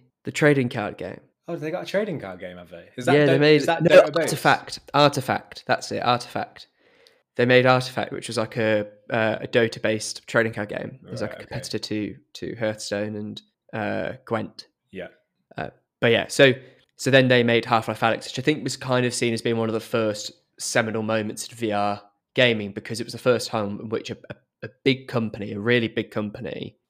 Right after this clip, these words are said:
Speaker 1: released a game exclusively, a game built for virtual reality. It
Speaker 2: Like a
Speaker 1: wasn't just a
Speaker 2: triple A game
Speaker 1: bolt-on.
Speaker 2: as well, yeah.
Speaker 1: A triple A game, and not just any triple A game. The first Half-Life game in thirteen years.
Speaker 2: Yeah, yeah.
Speaker 1: Uh, that's, you know, th-, that, that's big.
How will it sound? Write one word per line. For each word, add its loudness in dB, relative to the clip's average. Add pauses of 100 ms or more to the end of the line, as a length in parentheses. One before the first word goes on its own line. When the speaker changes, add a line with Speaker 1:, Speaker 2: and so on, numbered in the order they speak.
Speaker 1:
released -2
a -2
game 0
exclusively, -2
a -6
game 2
built 2
for -6
virtual -2
reality. -12
It -18
Speaker 2:
Like -20 (100)
a -8
Speaker 1:
wasn't 0
just -2
a -2
Speaker 2:
triple 4
A 4
game 2
Speaker 1:
bolt-on. -8
Speaker 2:
as -14
well, -6
yeah. -12
Speaker 1:
A -8
triple 0
A 4
game, -8
and -4
not 0
just -2
any 2
triple -12
A -6
game. -12 (420)
The -8
first 4
Half-Life 0
game -4
in -8 (180)
thirteen -2
years. -6
Speaker 2:
Yeah, -12 (320)
yeah. -4
Speaker 1:
Uh, 2 (140)
that's, 0 (220)
you -6
know, -10
th-, -16
that, 0
that's -2
big. -6